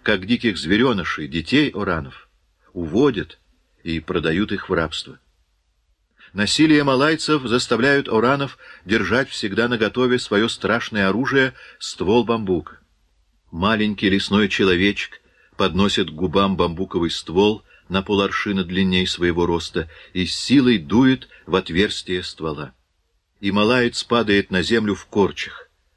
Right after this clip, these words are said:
Через десять минут он умирает от пропитанной ядом тонкой и легкой стрелы,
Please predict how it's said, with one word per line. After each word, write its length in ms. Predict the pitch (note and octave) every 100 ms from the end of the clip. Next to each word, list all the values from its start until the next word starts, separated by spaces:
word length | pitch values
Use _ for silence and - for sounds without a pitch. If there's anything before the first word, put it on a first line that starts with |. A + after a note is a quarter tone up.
| _ _
Через 340 | - F#2+ F2+ D2+
десять 360 | G2+ - -
минут 320 | F2 F#2+ G#2+
он 140 | F#2+ F#2
умирает 520 | E2+ E2+ G2+ F#2 - - - -
от 160 | E2 -
пропитанной 640 | F#2 - G2+ F#2+ F2+ F2
ядом 380 | E2+ G2+ E2 D#2
тонкой 500 | - G#2 F2+ F#2 E2
и 140 | F#2+
легкой 380 | F2+ F2 - F2
стрелы, 520 | - - E2+ G#2+ G2+